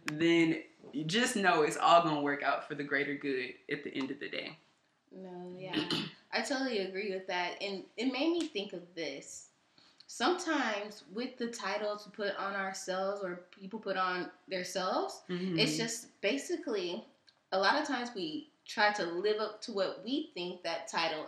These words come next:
Speaker 2: is. So say, for example, teacher. "Oh, I'm a teacher, so I have to be this, this, and this. Oh, I'm a
Speaker 1: Mm-hmm.
Speaker 2: manager now, so I have to be strict.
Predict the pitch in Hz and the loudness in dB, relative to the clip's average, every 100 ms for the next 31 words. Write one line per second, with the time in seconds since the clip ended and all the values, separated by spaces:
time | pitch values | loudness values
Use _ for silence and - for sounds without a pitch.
0 | - 143 - - - - - - 208 190 | -4 -4 -4 -10 -18 -20 -20 -6 4 6
1 | 180 180 - 175 175 165 175 165 175 135 | 6 2 0 -2 -2 -2 -4 -4 -6 -8
2 | 135 - 262 233 - 127 - - - 294 | -10 -4 -2 -2 -4 -6 -8 -16 -4 2
3 | 214 151 - 196 - - 254 381 202 - | 2 2 -2 -6 -6 0 4 4 2 -4
4 | 165 151 240 277 - 208 214 185 180 180 | -8 -6 0 0 2 -2 -2 -4 -6 -4
5 | - - - 180 180 - - - - - | -4 -8 -2 4 8 10 10 10 8 8
6 | - 233 233 196 175 170 160 160 - 269 | 4 4 2 0 -4 -4 -4 -2 4 6
7 | 311 - 151 139 - - 262 277 254 - | 6 2 -4 -4 -2 0 2 4 2 -2